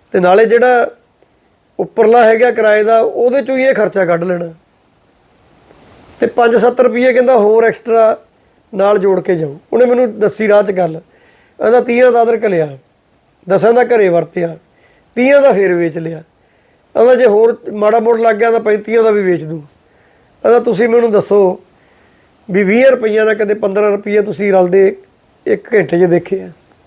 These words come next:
ਕਹਿੰਦਾ, "ਤੁਹਾਡੇ 'ਚ ਤੇ ਸਾਡੇ 'ਚ ਇਹੀ ਫਰਕ ਆ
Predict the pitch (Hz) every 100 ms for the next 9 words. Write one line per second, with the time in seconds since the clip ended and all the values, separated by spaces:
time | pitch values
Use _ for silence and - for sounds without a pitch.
0 | _ _ _ _ _ _ _ _ _ -
1 | - - - - - - - - - 190
2 | 202 214 190 160 208 220 233 233 233 190
3 | 190 220 240 247 196 190 165 -